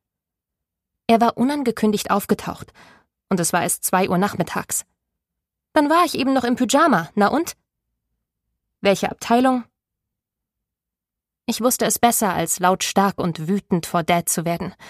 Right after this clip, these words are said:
Das war noch nie der Weg gewesen, um eine Diskussion mit ihm zu gewinnen. Max hatte gewusst, wie man seine Sache darlegen musste. Methodisch und empirisch. Aber er war nicht mehr da. "Management",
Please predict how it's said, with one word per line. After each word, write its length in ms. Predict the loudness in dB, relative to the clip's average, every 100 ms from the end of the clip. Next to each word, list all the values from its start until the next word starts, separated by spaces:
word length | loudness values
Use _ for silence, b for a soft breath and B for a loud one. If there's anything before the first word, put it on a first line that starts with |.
| B B B _ _
Das 140 | 0
war 100 | 2
noch 120 | 2
nie 160 | 2 2
der 180 | 2 4
Weg 180 | 2 2
gewesen, 440 | 0 0 0 0
um 100 | 0
eine 160 | 0 -2
Diskussion 580 | -4 -2 -2 2 2
mit 120 | 2 0
ihm 140 | -2
zu 120 | 0
gewinnen. 360 | -2 0 -2 -6 _ _ _ _ _ _ _ _ _ _ _ -2
Max 400 | 0 0 -2 -2
hatte 180 | -2 0
gewusst, 400 | 0 0 -2 -2
wie 80 |
man 160 | 0 2
seine 220 | 2 2
Sache 260 | 0 0 0
darlegen 420 | 2 2 0 -2
musste. 380 | -2 -4 -6 -10 _ _ _ _ _ _
Methodisch 720 | -6 -2 0 0 0 -4 -10 -12 0
und 140 | 2
empirisch. 640 | 2 -2 -2 -2 -2 -6 b b b b _ _ _ _ _ -4
Aber 220 | 0 0
er 140 | 2
war 80 | 0
nicht 180 | 0 0
mehr 100 | 0
da. 300 | 0 -2 -6 _ _ _ _ _ _ _ _ _ _ _ _ _ 0
"Management", 680 | 4 4 2 2 2 -2